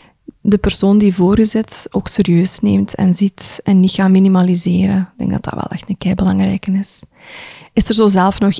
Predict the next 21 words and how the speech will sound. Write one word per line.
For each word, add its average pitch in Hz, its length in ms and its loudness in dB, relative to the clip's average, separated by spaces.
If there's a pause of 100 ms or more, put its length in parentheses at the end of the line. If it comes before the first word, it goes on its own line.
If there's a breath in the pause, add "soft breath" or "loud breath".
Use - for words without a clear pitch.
één 202 260 4
laatste 190 400 0
iets - 200 0
waarvan 196 240 4
dat 190 120 4
je 185 80 2
zegt, 185 280 -2
"Dat 196 100 -2
wil 202 100 -2
ik 196 120 -6
echt 190 200 -6
meegeven 190 540 -2
aan 190 160 -4
de, 190 260 -4 (200)
aan 220 120 2
de 202 100 4
luisteraars 214 600 0
of 202 100 0
aan 196 140 2
mensen 196 320 2
die 202 100 0